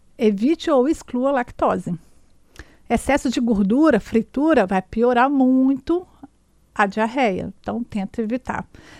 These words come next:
E o trigo, como eu havia falado também, ele tanto é ruim pro intestino preso quanto pro, pra diarreia. Ah, os pacientes que têm muita formação de gases, né, é, tenta evitar os alimentos que são mais flatulentos.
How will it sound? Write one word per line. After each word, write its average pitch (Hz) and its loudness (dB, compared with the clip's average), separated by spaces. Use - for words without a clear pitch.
E 294 0
o 349 -2
trigo, 302 4
como 247 0
eu - 4
havia 208 2
falado 247 4
também, 311 0
ele 226 0
tanto 240 0
é 208 4
ruim 226 4
pro 220 -2
intestino 220 0
preso 226 0
quanto 254 -2
pro, 277 0
pra 254 -2
diarreia. 233 -4
Ah, 240 0
os 247 -2
pacientes 285 0
que 302 -4
têm 277 0
muita 269 0
formação 262 2
de 226 0
gases, 208 2
né, 240 0
é, 220 0
tenta 269 -4
evitar 277 0
os 262 0
alimentos 262 4
que - -18
são 269 0
mais 254 0
flatulentos. 269 0